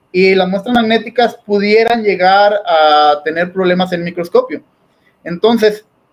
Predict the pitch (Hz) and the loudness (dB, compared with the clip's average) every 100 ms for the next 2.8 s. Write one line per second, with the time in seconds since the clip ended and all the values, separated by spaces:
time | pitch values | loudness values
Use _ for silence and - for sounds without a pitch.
0 | _ - 160 160 160 160 - 165 190 208 | _ -6 -2 0 -2 -4 -2 -2 -2 -2
1 | 247 220 214 233 240 220 220 233 233 233 | 0 0 0 -2 -2 -2 -2 0 2 2
2 | 233 240 220 208 220 269 254 | 2 0 -2 -2 0 2 0